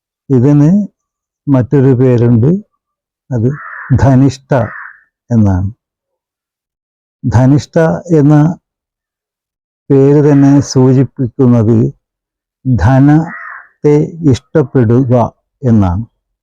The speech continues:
ഈ നക്ഷത്രക്കാർക്ക് ധനത്തോട് അമിതമായ സ്നേഹവും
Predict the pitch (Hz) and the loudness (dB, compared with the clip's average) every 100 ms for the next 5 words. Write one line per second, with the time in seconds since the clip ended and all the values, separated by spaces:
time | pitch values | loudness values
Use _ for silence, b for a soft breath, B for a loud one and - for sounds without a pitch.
0 | _ _ _ _ 135 170 165 139 156 - | _ _ _ _ 0 2 2 0 -2 -2
1 | 147 151 139 127 143 156 165 _ _ _ | -2 0 -2 0 0 -2 -4 _ _ _
2 | _ _ _ 123 101 127 135 147 165 170 | _ _ _ -4 0 2 2 2 2 -2
3 | - _ 160 156 147 156 156 160 - - | -8 _ 0 2 2 0 0 -4 -12 -4
4 | 139 139 135 143 139 139 131 131 135 139 | 0 2 2 2 2 2 2 2 0 -4
5 | - - 127 127 107 120 127 147 | -6 -2 2 2 2 2 0 -4